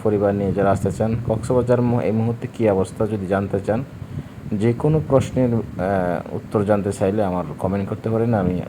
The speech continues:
সঠিক উত্তর দেওয়ার চেষ্টা করব। কেননা আমি কক্সবাজার একজন পর্যটন সংশ্লিষ্ট একজন ব্যবসায়ী, ছোটোখাটো ব্যবসায়ী হিসাবে আমি আপনাদের যারা প-, আমার যারা অডিয়েন্স আছে, আমার যারা ফলোয়ার আছে, যারা যেখান থেকে দেখতেছেন, যে কোনো কমেন্ট করতে পারেন, আমি সঠিক উত্তর দিব এবং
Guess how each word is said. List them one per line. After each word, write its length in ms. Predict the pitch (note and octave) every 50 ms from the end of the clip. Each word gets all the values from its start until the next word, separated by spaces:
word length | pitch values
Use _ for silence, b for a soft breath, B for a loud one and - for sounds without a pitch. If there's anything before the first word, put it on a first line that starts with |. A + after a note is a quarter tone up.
| -
সঠিক 420 | - - - - B2 A2 G#2 - -
উত্তর 280 | A2+ A2 - - A#2+
দেওয়ার 240 | A2 G#2+ A2 G2+ -
চেষ্টা 240 | G#2 G2+ - - A#2+
করব। 340 | B2 - C3 C#3 D#3 F#3+ F#3 - B B B B B B B B B B - -
কেননা 300 | - A#2 A#2 A#2 A#2+ A#2+
আমি 160 | A#2 A#2+ A#2+ A2+
কক্সবাজার 600 | - C3 A#2+ - - - C3+ C3+ C3+ C#3 C#3 A2+
একজন 380 | G2+ G2+ G#2 G2+ B2 A#2 A#2 A2+ -
পর্যটন 580 | - B2+ B2 A2+ A#2 C3 B2 B2+ B2 A#2 A#2+ A#2
সংশ্লিষ্ট 600 | A#2 - - B2 B2 A#2+ - A#2 - - - G#2+
একজন 300 | G#2+ F#2 G#2 A2+ A2+ A2
ব্যবসায়ী, 460 | G#2+ G#2 F#2+ - - - - A#2+ A#2+
ছোটোখাটো 440 | A#2+ - A#2 A2+ G#2 G#2+ G2 F#2+ F#2+
ব্যবসায়ী 400 | G2+ G#2 F#2 - - - A2+ A2+
হিসাবে 340 | A2 - - A2 A2 G2+
আমি 160 | G2+ G2 F#2+ G2+
আপনাদের 360 | G2 F#2+ - F#2+ F#2 G2+ F#2+ F#2+ B B B B B B B B B - - -
যারা 220 | F#2 G2+ G2+ G#2
প-, 120 | G2+ - -
আমার 280 | D2 F2+ G#2 G#2 G2
যারা 140 | G2 G#2 G#2+
অডিয়েন্স 480 | G#2 G#2 G#2+ G#2 G#2+ G#2+ G#2+ A2 A2+ A#2+
আছে, 160 | A2+ G#2+ A#2
আমার 200 | G#2 G#2 G#2 G2+
যারা 120 | G#2+ G#2
ফলোয়ার 400 | G#2 - - A2+ A2 A2 G#2 G2+
আছে, 280 | G2 F#2+ - - A#2+ A#2
যারা 240 | G2 G#2 F#2+ F#2+ F2+
যেখান 360 | F2 F#2 F2+ - - G#2+ A2
থেকে 180 | A2+ A#2 A2 G#2
দেখতেছেন, 520 | G#2+ G2+ - - G2 - A2 G#2+ B2 A#2+
যে 140 | G2+ G#2+ G#2
কোনো 160 | - A2 A2
কমেন্ট 280 | G#2+ A#2 G#2+ G#2+ G#2+ -
করতে 220 | G2+ G2 - G#2
পারেন, 200 | A2 G#2+ G2+ G2+
আমি 140 | G2 F#2+ F#2+
সঠিক 260 | - G#2 F#2 F#2+ -
উত্তর 200 | G2 F2+ - F#2+
দিব 180 | E2+ F#2+ F#2 F#2+
এবং 180 | F#2 G2 G2